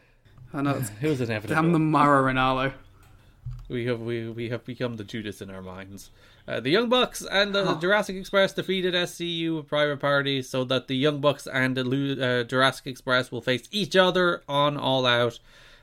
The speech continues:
Speaker 2: Um, this was a good match. This was probably better than the All Out match, maybe?
Speaker 1: Mm, no.
Speaker 2: All right.
Speaker 1: It was, a, I mean, I, I didn't really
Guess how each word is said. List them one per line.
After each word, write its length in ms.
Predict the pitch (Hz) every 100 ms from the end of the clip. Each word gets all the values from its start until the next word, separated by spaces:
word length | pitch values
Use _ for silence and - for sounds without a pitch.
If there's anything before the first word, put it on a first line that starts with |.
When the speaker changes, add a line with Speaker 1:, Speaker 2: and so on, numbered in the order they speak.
| -
Speaker 2:
Um, 640 | 117 117 117 117 113 113 - _ -
this 260 | - 381 392
was 100 | 370
a 60 | 269
good 180 | -
match. 300 | 92 92 95
This 160 | - 190
was 100 | 202
probably 340 | - 107 131 - _ _ _
better 720 | 120 120 160 185 190 214 254
than 380 | 269 240 247 320
the 180 | 269 269
All 260 | 254 269 277
Out 220 | 285 262
match, 600 | 247 330 370 - - - -
maybe? 600 | 254 370 370 427 440 - _ _ _ _ _ - - - - 180 - - -
Speaker 1:
Mm, 380 | 180 214 208 160
no. 340 | 143 139 135 135 - - - 147
Speaker 2:
All 200 | 139 113
right. 380 | 101 98 101 - _ _ _ - - _ _ _ _ _ _ _ _ _ - - -
Speaker 1:
It 100 | -
was, 120 | 185
a, 80 | 190 -
I 80 | 208
mean, 640 | 226 190 147 131 78 - -
I, 500 | 151 160 156 - 156
I 200 | 160 151
didn't 240 | 147 135
really 260 | 80 78